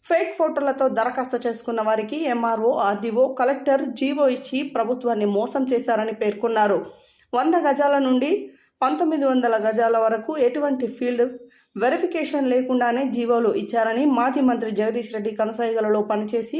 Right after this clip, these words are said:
బీఆర్ఎస్ పార్టీ నాయకులకు ఇల్లు లేకున్నా కలెక్టర్ వెంకట్రావు జీవో అమలు చేశారని ఆరోపించారు. అప్పటి కలెక్టర్ వెంకట్రావు, ఆర్డీఓ, ఎంఆర్ఓలపై క్రిమినల్ కేసులు నమోదు చేయాలని వరుణ్ రావు డిమాండ్ చేశారు.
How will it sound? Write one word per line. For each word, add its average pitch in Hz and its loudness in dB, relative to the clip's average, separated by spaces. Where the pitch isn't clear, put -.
బీఆర్ఎస్ 226 0
పార్టీ 214 -2
నాయకులకు 214 -2
ఇల్లు 269 -2
లేకున్నా 247 0
కలెక్టర్ 320 2
వెంకట్రావు 294 2
జీవో 254 2
అమలు 240 2
చేశారని 226 -2
ఆరోపించారు. 214 0
అప్పటి 339 0
కలెక్టర్ 320 -2
వెంకట్రావు, 262 0
ఆర్డీఓ, 240 0
ఎంఆర్ఓలపై 220 0
క్రిమినల్ 240 0
కేసులు 214 -2
నమోదు 214 0
చేయాలని 220 0
వరుణ్ 240 2
రావు 269 4
డిమాండ్ 226 0
చేశారు. 208 0